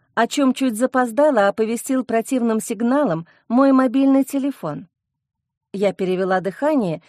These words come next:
и зашагала по разогретому асфальту в сторону пункта пополнения счёта.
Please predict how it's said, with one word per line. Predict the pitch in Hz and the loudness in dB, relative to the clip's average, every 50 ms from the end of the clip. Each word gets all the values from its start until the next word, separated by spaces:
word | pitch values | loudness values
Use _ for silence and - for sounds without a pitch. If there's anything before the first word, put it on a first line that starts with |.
| _ _ _ - - | _ _ _ -10 -4
и | 254 | -2
зашагала | 262 233 277 - - 269 254 240 311 311 302 285 | 0 0 0 -2 0 -4 0 2 2 4 4 2
по | 269 - 262 | 2 0 0
разогретому | 254 247 233 247 214 247 247 262 262 254 226 226 226 | 0 0 0 -2 -2 0 -2 -2 -2 -2 0 0 0
асфальту | 214 - - 240 254 254 233 - 226 | 0 0 -2 -2 -2 -2 -2 -6 -10
в | - | -10
сторону | - - 240 233 233 226 226 226 | -6 -4 -2 -2 -2 -2 -2 -4
пункта | - - 240 240 - - - 220 | -4 -4 -6 -6 -4 -6 -10 -8
пополнения | - 220 - 226 220 226 226 226 226 226 226 226 226 | -8 -4 0 0 0 2 0 -2 -2 -2 -4 -4 -6
счёта. | - - - 165 139 _ - 160 | -6 -8 -10 -10 -10 _ -16 -20